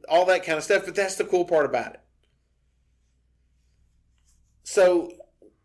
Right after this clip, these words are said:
I mean, we say all that to say this. We do appreciate everybody that listens to the show.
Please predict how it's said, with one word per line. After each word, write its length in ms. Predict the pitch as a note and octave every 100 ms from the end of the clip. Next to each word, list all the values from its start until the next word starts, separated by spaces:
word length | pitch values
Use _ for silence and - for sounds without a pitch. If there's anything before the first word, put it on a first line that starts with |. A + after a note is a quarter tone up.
| _ _ -
I 40 |
mean, 180 | E3+ E3+
we 100 | F3
say 440 | F3 - A3 A3 -
all 260 | F3 E3+
that 320 | D#3+ D3+ C#3+
to 100 | -
say 240 | C3+ D3 C#3
this. 340 | C3 A#2+ - _ _ _ _ _ _ _ _ _
We 200 | D#3 G3+
do 240 | F#3+ F#3+ F#3+
appreciate 600 | F#3 E3+ D#3+ C#3 A#2 -
everybody 720 | C3+ C#3 D3 C3 B2+ A#2+ A#2+
that 240 | A2 -
listens 360 | A2+ A2 A2+ G2+
to 80 | A2
the 100 | G2+
show. 260 | - -